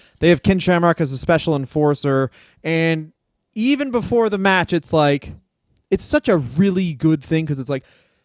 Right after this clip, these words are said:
Stone Cold's obviously done all these terrible underhanded things this entire time to Bret Hart.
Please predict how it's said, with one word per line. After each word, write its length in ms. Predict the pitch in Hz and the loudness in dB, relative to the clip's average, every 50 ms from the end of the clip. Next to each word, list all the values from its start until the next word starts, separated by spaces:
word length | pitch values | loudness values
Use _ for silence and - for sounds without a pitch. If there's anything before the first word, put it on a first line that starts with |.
| _ _ _ _ _ _ | _ _ _ _ _ _
Stone 220 | - - 262 285 | -4 -2 -2 0
Cold's 180 | 277 285 247 208 | 0 0 2 2
obviously 280 | 208 196 190 - 202 170 | 2 2 0 -2 -2 0
done 160 | 175 170 165 | 0 2 2
all 100 | 160 156 | 4 2
these 180 | 151 135 123 | 2 2 0
terrible 440 | - - 180 180 180 170 165 160 139 | -2 -2 -2 0 0 0 0 0 -2
underhanded 540 | 143 143 143 139 123 139 147 139 135 127 120 | -2 -2 -2 -4 -4 -4 -4 -6 -6 -8 -8
things 300 | - 139 139 147 139 - | -8 -8 -8 -8 -8 -6
this 160 | 139 127 - | -8 -8 -8
entire 380 | 135 120 127 131 131 127 127 123 | -8 -8 -6 -4 -2 -2 -2 -2
time 360 | - 123 117 120 131 139 139 | -4 -4 -4 -4 -4 -4 -4
to 100 | 135 135 | -6 -4
Bret 220 | 110 123 120 120 113 | -2 -2 -2 -2 -2
Hart. 380 | 123 123 123 135 147 156 - | -2 -2 -2 -2 -2 -4 -8